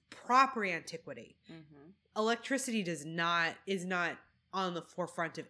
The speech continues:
Speaker 1: any horizon, and bring them into a sci-fi world
Speaker 2: Mm-hmm.
Speaker 1: where we're really working in even our future.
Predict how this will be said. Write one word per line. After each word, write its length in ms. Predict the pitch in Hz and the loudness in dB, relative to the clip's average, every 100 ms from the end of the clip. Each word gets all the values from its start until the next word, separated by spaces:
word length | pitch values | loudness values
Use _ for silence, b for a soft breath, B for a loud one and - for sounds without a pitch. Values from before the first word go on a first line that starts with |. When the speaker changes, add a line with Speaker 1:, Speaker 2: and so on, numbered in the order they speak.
| - | -6
Speaker 1:
any 220 | 180 170 | -4 -4
horizon, 680 | 147 147 131 131 - - - _ B B B | -6 -8 -8 -10 -12 -16 -20 _ B B B
and 180 | 196 175 | -4 -2
bring 240 | 180 196 | 0 2
them 140 | 214 226 | 2 2
into 180 | 226 254 | 2 0
a 60 | |
sci-fi 460 | 247 254 254 269 262 | 2 2 2 0 -2
world 480 | 254 269 285 277 - _ _ B B B B B | 0 -2 -4 -8 -14 _ _ B B B B B
Speaker 2:
Mm-hmm. 400 | 175 160 151 185 | -20 -20 -18 -2
Speaker 1:
where 180 | 214 214 | 2 4
we're 140 | 208 208 | 4 2
really 460 | 185 202 226 220 | 2 6 8 8
working 320 | 196 202 214 | 6 0 -2
in 160 | 202 185 208 | -4 -4 -4
even 260 | 208 190 - | -2 -2 -2
our 220 | 165 175 | -2 -2
future. 580 | 185 - 262 - 285 277 | -2 -6 -6 -2 -4 -4